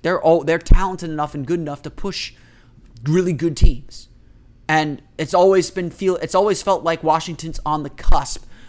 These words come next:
of breaking through, getting to the second round, and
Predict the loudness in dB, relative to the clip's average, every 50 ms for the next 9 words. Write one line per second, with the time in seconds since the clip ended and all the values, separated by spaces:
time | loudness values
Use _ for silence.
0 | -14 -10 -8 -8 -4 -2 -2 -2 -2 -2 -6 -10 -10 -10 -12 -10 -10 -10 -10 -8
1 | -8 -6 -6 -6 -6 -6 -6 -4 -2 2 2 2 2 2 -2 -10 -12 -16 -20 -20
2 | -20 -20 -20 -20 _ _ _ _ _ _ _ _ -6 -4 -4 -4 -4